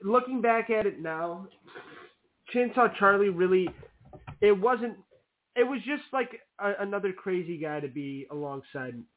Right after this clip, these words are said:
Cactus. To me, if you would have brought him in as Terry Funk and just had those two together, it could have done the same business, if not more. And it might have meant more with the Outlaws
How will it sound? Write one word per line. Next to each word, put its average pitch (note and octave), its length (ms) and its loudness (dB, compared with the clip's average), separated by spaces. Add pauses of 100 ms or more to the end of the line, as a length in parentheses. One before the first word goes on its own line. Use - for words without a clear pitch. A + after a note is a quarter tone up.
(120)
Cactus. - 420 -12 (360)
To C4 100 2
me, D4 420 4
if G#3+ 120 2
you A3 100 2
would G#3+ 140 6
have F3 100 -2
brought F3+ 240 0
him F#3 100 -4
in F3+ 140 -4
as D#3 80 -6 (100)
Terry E3 320 -6
Funk D#3 300 -6
and C#3 200 -10
just D3 220 -6
had C#3+ 220 -4
those D3 160 0 (100)
two D3+ 140 -2
together, C3+ 600 -4
it - 120 -10
could D#3+ 120 -2
have C#3+ 140 4 (440)
done C#3+ 200 0
the C3 160 -6
same C3+ 160 0
business, B2 420 -6
if B2+ 140 -8
not A#2 260 -6
more. A2+ 240 -6 (680)
And E3 100 8
it E3+ 60 6
might F#3+ 180 6
have E3+ 100 2
meant F3 320 0
more C#3+ 340 -2
with C3+ 240 -4 (540)
the C#3+ 200 -2
Outlaws C#3 400 -2